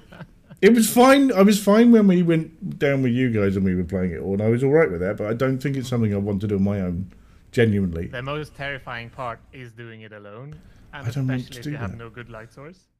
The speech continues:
Speaker 2: Yeah, no, I'm good, thanks. I, I want my
Speaker 1: Yeah.
Speaker 2: fellow V R souls with me, <laughs> so if I'm gonna do this.
Speaker 1: <laughs>
Speaker 2: Cool.
Speaker 1: Yeah, but
Speaker 2: So
Speaker 1: that's
Speaker 2: that
Speaker 1: all I've done.
Speaker 2: Okay, that's all.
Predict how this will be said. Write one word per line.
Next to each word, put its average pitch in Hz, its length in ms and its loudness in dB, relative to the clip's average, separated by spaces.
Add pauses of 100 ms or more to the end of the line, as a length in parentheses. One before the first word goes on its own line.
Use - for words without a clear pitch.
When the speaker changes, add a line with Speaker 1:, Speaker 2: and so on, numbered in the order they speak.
(580)
Speaker 2:
Yeah, 151 240 -6 (180)
no, 160 340 -4
I'm 143 140 -6
good, 170 180 -4
thanks. 147 440 -8 (100)
I, 151 40 -2
I 147 220 -4
want 151 260 -2
my 151 120 -2
Speaker 1:
Yeah. 135 80 0 (280)
Speaker 2:
fellow 143 320 0
V 139 200 -2
R 151 160 0
souls 110 400 -4
with 113 180 -6
me, 120 120 -2
<laughs> - 200 -12
so - 200 -8 (280)
if - 160 4
I'm 151 220 -2
gonna 147 180 2
do 151 240 0
this. 160 540 -6
Speaker 1:
<laughs> 139 60 -14 (1500)
Speaker 2:
Cool. 95 640 -6 (360)
Speaker 1:
Yeah, 175 140 -12
but 135 100 -10
Speaker 2:
So 151 80 6
Speaker 1:
that's 170 120 4
Speaker 2:
that 151 40 -6
Speaker 1:
all 143 80 -10
I've 135 140 -10
done. 113 220 -20 (520)
Speaker 2:
Okay, 269 320 2
that's 170 340 0 (720)
all. 170 420 6